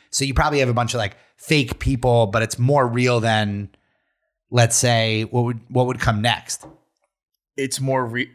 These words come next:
Speaker 2: what's more real? Tw-, re-, uh, Reddit?
Speaker 1: Twitter's more real than, like, what's next?
Speaker 2: Instagram.
Speaker 1: I think even Facebook, you might be more real than you are on Instagram.
Speaker 2: Yes,
Speaker 1: The shit
Speaker 2: that's
Speaker 1: I see
Speaker 2: true.
Speaker 1: some people who live in my hometown still, like, post <laughs> on Facebook,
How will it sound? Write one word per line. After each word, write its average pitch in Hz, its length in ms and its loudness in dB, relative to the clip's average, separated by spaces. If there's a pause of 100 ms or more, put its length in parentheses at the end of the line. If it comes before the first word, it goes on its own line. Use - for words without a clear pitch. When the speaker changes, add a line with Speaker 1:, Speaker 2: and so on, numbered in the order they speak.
(120)
Speaker 2:
what's 135 240 -4
more 143 120 -4
real? 156 160 -2
Tw-, - 180 -16 (180)
re-, 120 200 -4
uh, 123 60 0
Reddit? 113 160 0
Speaker 1:
Twitter's 160 280 4
more 143 180 4
real 131 260 2
than, 113 360 2
like, 110 220 -2
what's 120 220 2
next? 190 160 6
Speaker 2:
Instagram. 110 300 0 (800)
Speaker 1:
I 143 140 2
think 127 280 0 (160)
even 127 280 -2
Facebook, 143 560 -2
you 147 60 2
might 117 180 4
be 113 100 -4
more 107 200 2
real 110 240 2
than 107 160 -2
you 107 120 0
are 107 80 2
on 101 160 2
Instagram. 92 580 -4 (460)
Speaker 2:
Yes, 135 300 -2
Speaker 1:
The 131 100 4
shit 208 180 2
Speaker 2:
that's 220 120 4
Speaker 1:
I - 20 2
see - 140 0
Speaker 2:
true. 170 60 4
Speaker 1:
some 139 200 0
people 139 340 2
who 131 60 2
live 120 240 0
in 123 60 -4
my 117 140 0
hometown 127 440 -2
still, 151 420 -2
like, 113 200 -2
post 127 260 2
<laughs> - 100 0
on 143 140 0
Facebook, 127 520 0